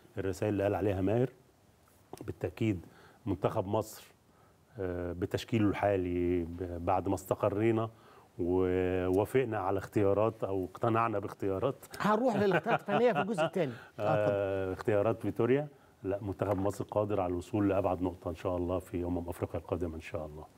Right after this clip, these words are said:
Speaker 2: أستاذ ماهر، حابب يعني بخصوص الزيارة وتوابع الزيارة وكل ما، آه،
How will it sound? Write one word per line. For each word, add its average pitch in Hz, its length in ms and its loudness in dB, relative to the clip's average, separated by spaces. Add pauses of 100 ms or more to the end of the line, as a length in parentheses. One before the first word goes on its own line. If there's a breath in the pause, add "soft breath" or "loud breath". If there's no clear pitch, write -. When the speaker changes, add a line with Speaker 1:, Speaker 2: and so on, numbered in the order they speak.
(200)
Speaker 2:
أستاذ 147 220 2
ماهر، 135 160 2
حابب 143 320 -2 (220)
يعني 131 400 0 (200)
بخصوص 139 320 -2
الزيارة 147 420 4
وتوابع 143 480 0
الزيارة 151 400 2
وكل 156 460 0
ما، 151 320 0
آه، 123 460 2